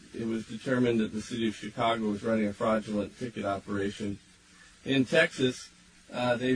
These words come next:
they believe that it's a violation of your constitutional rights not to be able to face your robot,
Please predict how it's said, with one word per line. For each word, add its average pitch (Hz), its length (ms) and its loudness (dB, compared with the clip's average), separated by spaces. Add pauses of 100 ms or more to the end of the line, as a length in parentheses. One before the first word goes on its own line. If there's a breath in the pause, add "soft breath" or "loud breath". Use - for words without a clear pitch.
(200)
they 127 160 0
believe 127 340 2
that 120 140 2
it's 107 160 -6
a 123 40 -6
violation 120 720 0
of 104 80 0
your 104 100 -4
constitutional 120 720 -4
rights 113 380 -2
not 113 140 -4
to - 60 -12
be 113 120 -4
able 107 120 -2
to 104 80 -4
face 110 360 -4
your 104 120 -2
robot, 104 500 0